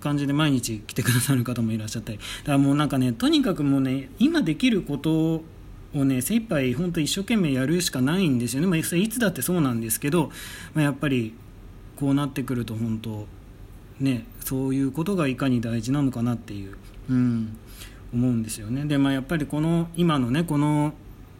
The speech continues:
その慣れない日々がね、まあ、ちょっと続いてしばらく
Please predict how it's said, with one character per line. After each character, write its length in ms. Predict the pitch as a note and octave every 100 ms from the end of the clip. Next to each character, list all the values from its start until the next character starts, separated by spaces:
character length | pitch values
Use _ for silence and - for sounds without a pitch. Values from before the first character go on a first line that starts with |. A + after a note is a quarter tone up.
| -
そ 160 | - C#3
の 160 | B2 B2
慣 100 | C3
れ 120 | D3
な 140 | C3+
い 220 | A#2+ A2 - - - - -
日 500 | - C#3 B2 G#2+ A2 - - - - -
々 60 | B2+
が 80 |
ね、 220 | C#3 A3 G#3
ま 140 | B2+
あ、 20 |
ち 140 | A#2 B2
ょ 20 |
っ 20 |
と 100 | A#2
続 260 | G#2+ B2+ B2+
い 60 | B2
て 100 | B2+
し 100 | C#3
ば 120 | D3
ら 100 | B2+
く 340 | - A#2 A2+